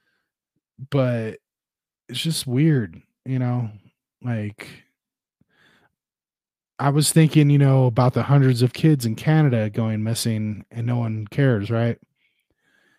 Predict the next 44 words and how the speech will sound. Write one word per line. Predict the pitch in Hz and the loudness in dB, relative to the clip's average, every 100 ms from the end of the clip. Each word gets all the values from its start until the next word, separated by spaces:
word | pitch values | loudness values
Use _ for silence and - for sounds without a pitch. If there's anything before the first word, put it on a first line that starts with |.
| _ - | _ -2
But | |
then | 135 147 | 4 6
you, | 147 147 | 6 6
like, | 139 135 | 6 6
look | 143 135 | 4 4
up, | 147 139 _ _ _ _ _ _ _ _ _ _ - | 4 2 _ _ _ _ _ _ _ _ _ _ -8
it's | 160 - 160 | -6 -2 2
like | 151 139 - - _ _ _ _ - | 2 0 -6 -20 _ _ _ _ -8
hundreds | - 170 165 156 | 2 4 4 2
of | |
thousands | 156 156 156 151 135 | 4 6 6 2 0
of | 139 | 0
kids | 180 170 135 | 2 2 2
go | 127 | 0
missing | 131 139 - 131 | 0 0 0 -2
a | |
year | 135 175 127 101 _ _ _ _ _ _ _ _ 120 | 0 0 -2 -6 _ _ _ _ _ _ _ _ -10
or | |
some | - 120 | -6 -6
shit | - 135 | -4 -6
like | 113 113 | -6 -6
that. | 117 107 - | -6 -8 -8
Or | 127 123 | -6 -2
that | 131 | 0
might | 135 135 | 0 -2
be | 110 110 | -6 -8
people. | - 120 101 98 _ _ _ _ _ _ _ _ | -4 -4 -6 -10 _ _ _ _ _ _ _ _
I | - | -4
think | 151 | 0
it | |
was, | 139 123 | 0 0
like, | 110 104 _ _ _ | -4 -8 _ _ _
thirty | - 120 110 | -6 -4 -4
or | |
forty | 101 113 101 95 | -6 -8 -8 -8
thousand | 104 95 98 | -10 -10 -12
kids | - 107 98 101 | -14 -16 -16 -16
or | 95 | -16
something | - 90 | -16 -18
like | 98 95 | -18 -16
that. | 104 104 | -12 -12
I | |
can't | 117 113 90 | -10 -10 -10
remember. | 90 92 92 95 | -12 -14 -14 -16